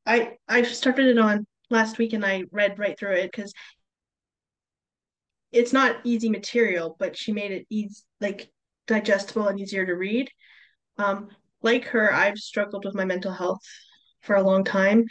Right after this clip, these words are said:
Different, but still str-, struggled. And when she talks about the airplane and how to conquer some of those fears and phobias, it just kinda really hit home of having to conquer fears and phobias and just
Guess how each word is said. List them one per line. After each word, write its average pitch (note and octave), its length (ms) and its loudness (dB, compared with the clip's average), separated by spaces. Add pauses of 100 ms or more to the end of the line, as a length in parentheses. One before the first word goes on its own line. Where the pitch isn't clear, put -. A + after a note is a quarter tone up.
(200)
Different, G#3+ 520 2 (140)
but E3+ 220 0 (300)
still G3 340 0
str-, - 460 -6 (1700)
struggled. F#3+ 420 -2 (480)
And A3 160 6
when A3+ 100 8
she B3 180 2
talks B3 300 0
about G#3 180 -2
the D#3+ 100 -4
airplane F#3 580 -2 (200)
and G3 140 -6
how G3+ 240 0
to G#3 160 -10
conquer G#3 580 -4 (320)
some A3+ 220 -2
of G#3 60 0
those F#3+ 320 -6 (120)
fears G#3 340 2
and F#3 120 -8
phobias, F#3 560 -2
it G3 240 -8 (1300)
just - 340 -4
kinda G3 260 0
really F3+ 200 2
hit G3 180 -2
home A3 260 0 (320)
of F#3+ 140 -10
having F#3+ 280 -2
to F#3+ 140 -8
conquer F#3+ 380 -6
fears F#3+ 320 -6
and F3+ 80 -10
phobias F#3+ 340 -4
and F3+ 80 -6
just F3 200 -6